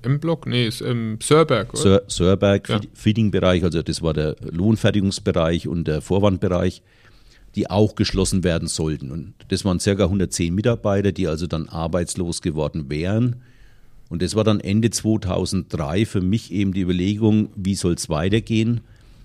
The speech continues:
Speaker 2: Und ich weiß noch, an Weihnachten war ich abends daheim mit mehreren Schoppen Rotwein dann schon etwas im Kopf. Und dann habe ich gesagt, "Nein, ich biete an, ich steige als Vorstand aus bei Uponor und biete an, ein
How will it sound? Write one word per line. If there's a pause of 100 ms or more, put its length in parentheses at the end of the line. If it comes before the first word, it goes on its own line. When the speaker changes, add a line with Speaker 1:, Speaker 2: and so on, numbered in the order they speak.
(260)
Speaker 2:
Und
ich
weiß
noch,
an
Weihnachten
war
ich
abends
daheim (160)
mit
mehreren
Schoppen
Rotwein
dann
schon
etwas (500)
im
Kopf.
Und
dann
habe
ich
gesagt,
"Nein,
ich
biete
an,
ich
steige
als
Vorstand (140)
aus
bei
Uponor (580)
und
biete
an,
ein